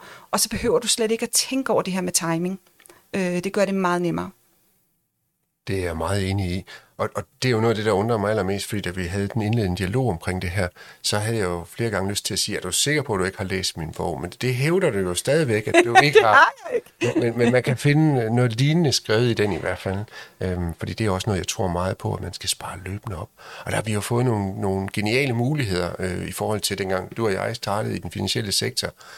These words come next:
Speaker 2: fordi der var der jo en minimumskortage, der var væsentligt højere end i dag, og det gør jo, at man kan investere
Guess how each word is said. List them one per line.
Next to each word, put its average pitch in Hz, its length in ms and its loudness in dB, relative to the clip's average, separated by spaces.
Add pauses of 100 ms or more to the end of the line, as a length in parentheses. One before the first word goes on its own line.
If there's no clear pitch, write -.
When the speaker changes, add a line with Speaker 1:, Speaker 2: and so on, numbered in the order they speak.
(260)
Speaker 2:
fordi 95 120 -4
der 101 100 2
var 104 140 2
der 101 100 2
jo 95 140 2
en 98 100 0
minimumskortage, 98 880 -2
der 95 100 -4
var 90 200 -4
væsentligt 110 400 -2
højere 107 400 -2
end 87 100 -6
i 90 40 -6
dag, 107 340 -6 (320)
og 107 100 -10
det 117 120 -2
gør 113 180 2
jo, 151 140 4
at 92 60 -2
man 92 160 -4
kan 107 140 -6
investere 95 640 -2